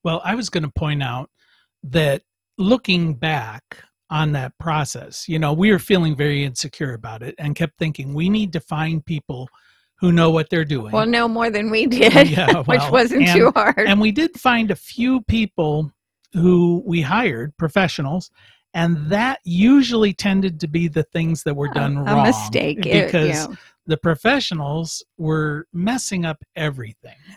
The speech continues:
Speaker 2: Well, not, not the young people, although when I did announce, "Shouldn't we be using a plumb so the inside of the walls were even, not the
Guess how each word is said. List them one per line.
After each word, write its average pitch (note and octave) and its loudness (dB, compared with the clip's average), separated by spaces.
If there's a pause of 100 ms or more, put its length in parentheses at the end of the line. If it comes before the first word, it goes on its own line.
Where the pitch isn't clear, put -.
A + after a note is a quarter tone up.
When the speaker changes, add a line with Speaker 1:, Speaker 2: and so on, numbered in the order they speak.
Speaker 2:
Well, B3+ -2
not, D4+ -2
not B3+ -4
the F4 -6
young D4+ 0
people, - -10
although G3+ 0
when F#3+ -2
I F3 2
did A3 4
announce, F3 0
"Shouldn't B3 0
we A3 0
be F#3 -6 (340)
using G#3+ -4
a F#3+ -4
plumb F#3+ -4 (360)
so F#3+ 0
the E3+ -6
inside A#3+ 2
of A#3+ -2
the A#3+ 0
walls A#3+ 2
were A#3+ -2
even, A3+ 0
not G3+ -2
the F3 -6